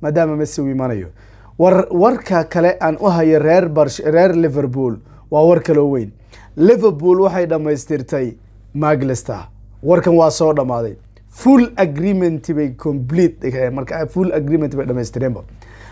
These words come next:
Liverpool ayaa bixin doonta dhowrka cisho ee soo aadan baa lagu leeyahay lixdan milyan, waana fiiga lacagaha markaa madaxiisa dul saaran. Saacadaha ti-, soo aadan, twenty-four hours, forty-eight hours, tijaabada caafimaadka wuu ka gudbayaa. Wiilkuna waa wiil markaasi ma-, de-, ah, markaa.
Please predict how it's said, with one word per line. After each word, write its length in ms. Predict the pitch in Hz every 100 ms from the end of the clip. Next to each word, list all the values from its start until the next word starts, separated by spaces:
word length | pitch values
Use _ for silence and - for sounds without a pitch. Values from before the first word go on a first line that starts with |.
| -
Liverpool 520 | 254 240 160 135 104 - - -
ayaa 260 | 170 170 151
bixin 300 | 151 196 175
doonta 260 | 165 156
dhowrka 300 | 175 165 160 147
cisho 140 | 143
ee 140 | 165 151
soo 180 | 170 185
aadan 300 | 156 147 165
baa 100 | 156
lagu 160 | 160
leeyahay 240 | 175 123 - - -
lixdan 420 | 160 165 165 147
milyan, 260 | 143 139 135
waana 240 | 135 135
fiiga 340 | 127 190 170 143
lacagaha 420 | 127 143 156 143
markaa 260 | 151 151
madaxiisa 360 | 139 127 123 127
dul 120 | 131
saaran. 320 | 117 113 104 - - - -
Saacadaha 560 | - 165 147 175 196
ti-, 160 | 151 143
soo 120 | 147 160
aadan, 280 | 143 120 110 - - -
twenty-four 380 | 151 139 190 170
hours, 260 | 170 151 -
forty-eight 360 | 151 175 190
hours, 380 | 175 143 120 - - -
tijaabada 340 | - 185 180
caafimaadka 460 | 139 139 147 143 135
wuu 80 |
ka 80 | 131
gudbayaa. 480 | 127 123 117 107 87 - - 190
Wiilkuna 500 | 254 208 180 143 - -
waa 140 | 220 277
wiil 160 | 240
markaasi 520 | 180 151 139 - 156 135
ma-, 300 | 127 123 123
de-, 140 | 123
ah, 200 | - 110 110
markaa. 340 | 123 113 101